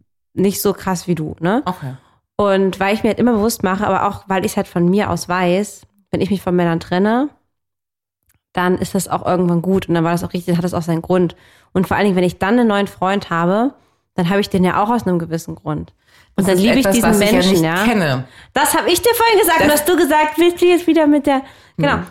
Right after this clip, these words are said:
Speaker 1: Und das kennst du nicht und ich glaube, deswegen, will ich dir jetzt aber auch in Schutz nehmen,
Speaker 2: Danke.
Speaker 1: sagen, ähm,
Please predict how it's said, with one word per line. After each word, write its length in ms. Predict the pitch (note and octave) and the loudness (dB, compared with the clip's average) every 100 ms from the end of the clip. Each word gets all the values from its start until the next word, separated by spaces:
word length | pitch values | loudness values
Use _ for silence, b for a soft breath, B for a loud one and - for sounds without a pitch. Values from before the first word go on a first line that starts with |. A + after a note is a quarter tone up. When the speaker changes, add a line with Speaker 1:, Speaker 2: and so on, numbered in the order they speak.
| - | -2
Speaker 1:
Und 80 | A#3 | 0
das 140 | A#3 | 2
kennst 200 | C4+ C#4 | 2 4
du 40 | |
nicht 140 | D4+ D4 | 4 2
und 60 | A3 | 0
ich 120 | - | 0
glaube, 280 | A3 B3 B3+ | 0 2 2
deswegen, 880 | A#3+ C4+ - A3 A#3+ G#3+ A3 D4+ D#4 - | 2 0 0 0 2 2 2 2 -2 -6
will 100 | G3 | -4
ich 80 | G3 | -2
dir 120 | F#3+ | 0
jetzt 120 | E3+ D3+ | 0 0
aber 100 | B2 | -4
auch 80 | |
in 100 | E3 | -4
Schutz 240 | A3 D4+ - | -4 -4 0
nehmen, 320 | E3 F#3 E4+ - | 0 2 0 -4
Speaker 2:
Danke. 300 | E3 - G#3+ F4+ _ | -14 -6 -6 -6 _
Speaker 1:
sagen, 400 | F#3 E3+ F3 A3 A#3+ - | -4 -2 0 0 0 0
ähm, 340 | G3+ G3+ G3 | 0 0 -2